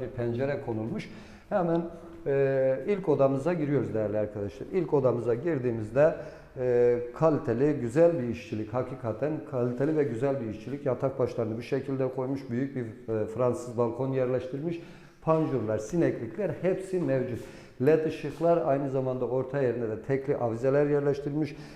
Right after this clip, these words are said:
Laminat parke döşenmiş. Ankestrit gri süpürgelikler yapılmış. Yani oda kısımları öyle. Diğer koridor kısmına da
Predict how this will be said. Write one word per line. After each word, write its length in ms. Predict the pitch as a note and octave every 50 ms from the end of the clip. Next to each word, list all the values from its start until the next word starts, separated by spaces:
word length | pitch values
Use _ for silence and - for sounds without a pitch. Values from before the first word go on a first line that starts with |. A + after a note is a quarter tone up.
| - - -
Laminat 500 | G#2+ A2 A#2 A#2+ C3 C3+ C#3+ C#3+ C#3 -
parke 340 | C#3 C3+ C3 C3 - D3+ C3+
döşenmiş. 460 | C3 B2 G#2+ - A#2 A#2 D3+ F3+ -
Ankestrit 640 | D3+ B2+ B2 A#2 - C3 C3+ C3 - D3+ C3+ - -
gri 340 | C3 C3 D3+ D#3+ D3+ D3+ - - - - -
süpürgelikler 840 | - - - C3+ - C#3+ B2+ B2 B2+ B2+ C3 C3+ C3 - D3+ D3+ D3
yapılmış. 540 | C#3 A#2 G#2+ - B2 A#2 D3+ G3 - -
Yani 240 | D3+ D3 C3+ C3 B2+
oda 320 | - B2+ B2 B2 D#3 E3 -
kısımları 540 | - - - - B2+ B2+ B2+ C#3 D#3 -
öyle. 320 | D#3 E3 F3 D#3+ F3 G3+ F#3+ - - - - - - - A#2 A2+
Diğer 360 | B2+ D3+ E3 D#3 C#3 - -
koridor 380 | - C#3+ D3 C#3+ D3 D#3+ D3 C#3+
kısmına 440 | - - - - C#3+ D3+ D#3+ C#3+ A#2+
da 140 | B2+ -